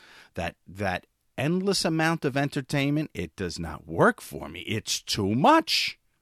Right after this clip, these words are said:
I can't handle the freedom. <sighs> I gotta calm down.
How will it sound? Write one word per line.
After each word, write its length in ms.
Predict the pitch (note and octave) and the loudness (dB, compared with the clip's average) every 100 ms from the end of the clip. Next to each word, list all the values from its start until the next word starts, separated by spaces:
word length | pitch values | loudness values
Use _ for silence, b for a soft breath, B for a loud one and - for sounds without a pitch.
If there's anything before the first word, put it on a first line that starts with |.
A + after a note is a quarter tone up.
| - | 0
I 120 | C3 | 2
can't 400 | C3+ - C#4 D#4+ | 2 2 4 4
handle 320 | A#3 A#3 A3 | 2 4 4
the 120 | A3 G#3+ | 4 0
freedom. 580 | - F4 D#4+ A2+ D2 - _ _ _ _ _ _ _ _ _ _ _ _ | 2 2 4 2 0 -14 _ _ _ _ _ _ _ _ _ _ _ _
<sighs> 800 | _ _ _ _ _ _ _ _ | _ _ _ _ _ _ _ _
I 260 | - - - | -20 -20 -20
gotta 120 | - - | -20 -20
calm 180 | - - | -20 -20
down. 200 | - | -20